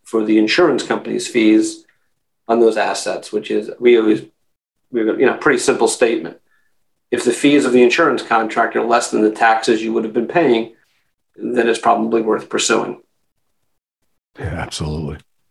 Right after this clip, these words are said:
Speaker 2: Absolutely. Ed, you know, this is great today. Uh, we always, uh,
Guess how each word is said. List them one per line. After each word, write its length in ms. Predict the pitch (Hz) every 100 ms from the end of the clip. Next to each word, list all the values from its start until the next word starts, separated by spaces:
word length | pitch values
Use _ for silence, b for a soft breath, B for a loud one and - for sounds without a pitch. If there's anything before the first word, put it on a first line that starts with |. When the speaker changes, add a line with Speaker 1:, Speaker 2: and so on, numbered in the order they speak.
| _ _ _ _ _ _ _
Speaker 2:
Absolutely. 640 | 85 90 - 78 82 65 71 _ B B B B B B B _
Ed, 180 | 123 143
you 80 | 131
know, 80 | 131
this 160 | 127
is 100 | 110
great 280 | 90 113 120
today. 320 | - 90 98 -
Uh, 300 | 92 92 90 90
we 340 | 78 92 95
always, 320 | 104 104 92
uh, 260 | 98 90